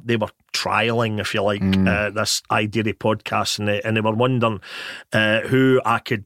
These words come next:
Speaker 1: sit down and have a right good blether with, uh, talking about food, talking about restaurants. Um, so I, I realised that over the years, you, you, I'd, I'd got to know a few folk who fitted the bill. Uh, John Quigley being one of them. He had,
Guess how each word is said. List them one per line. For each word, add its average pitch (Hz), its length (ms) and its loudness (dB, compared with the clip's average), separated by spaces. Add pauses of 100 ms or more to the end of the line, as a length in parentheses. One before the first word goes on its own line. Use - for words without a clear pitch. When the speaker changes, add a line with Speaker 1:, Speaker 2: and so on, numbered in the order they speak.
Speaker 1:
sit 117 260 0
down 113 120 0
and 104 80 -2
have 98 100 -2
a 104 40 0
right 107 180 0
good 107 200 -2
blether 110 320 2
with, 113 300 2 (180)
uh, 101 480 0 (120)
talking 104 320 -2
about 98 220 -2
food, 131 320 -2
talking 110 320 -2
about 101 180 -2
restaurants. 127 800 0
Um, 117 320 0 (280)
so 262 440 4
I, 196 220 2
I 208 80 2
realised 165 560 2
that 139 80 0
over 139 260 2
the 110 140 -2
years, 147 500 2
you, 131 240 0
you, 131 240 -2
I'd, 117 240 -2
I'd 123 140 0
got 135 220 0
to 127 100 -2
know 139 160 4
a 165 80 2
few 165 200 0
folk 147 340 -2
who 120 80 -4
fitted 120 400 -4
the 113 80 0
bill. 147 300 2 (320)
Uh, 123 140 2
John 143 260 0
Quigley 120 360 -2
being 104 180 -2
one 120 220 0
of 143 40 0
them. 131 140 0
He 131 200 2
had, 117 220 -4